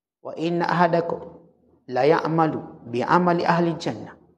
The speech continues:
hatta la yakuna bainahu wa bainaha illa dhira, fa yasbiqu alaihi al-kitab, fa ya'malu bi amali ahli an-nar, fa yadkhuluha." Di kalangan kamu, ada yang beramal dengan amalan ahli syurga,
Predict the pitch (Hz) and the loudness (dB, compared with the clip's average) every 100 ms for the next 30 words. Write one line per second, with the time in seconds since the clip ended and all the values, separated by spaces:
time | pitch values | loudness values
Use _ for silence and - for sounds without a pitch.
0 | _ - 170 202 190 196 190 190 196 180 | _ -16 -4 0 4 6 6 6 4 4
1 | 160 175 160 127 120 147 180 180 170 131 | 4 4 4 0 2 4 6 6 2 2
2 | - 196 190 170 165 - - - - _ | 2 4 4 4 2 -2 -10 -18 -20 _
3 | - 147 208 - 226 - 196 180 180 180 | -4 2 2 2 0 4 4 6 6 4
4 | 165 185 156 - - - _ - 151 202 | 2 -4 -6 -8 -14 -20 _ 0 2 4
5 | 196 196 202 180 185 202 196 190 - 202 | 4 6 6 6 4 4 4 4 6 6
6 | 196 214 214 269 294 311 320 - - - | 6 4 6 6 8 6 4 2 -6 4
7 | 320 302 - 220 156 143 - - - _ | 6 6 4 2 2 0 -4 -14 -20 _
8 | _ _ 139 151 147 147 143 147 135 - | _ _ -10 -6 -4 -4 -2 -2 -4 -12
9 | - _ _ 170 190 202 202 190 185 185 | -20 _ _ -2 0 2 2 6 6 6
10 | 208 208 202 190 190 185 196 196 185 190 | 4 6 4 4 4 6 6 6 6 4
11 | 185 202 156 | 4 0 0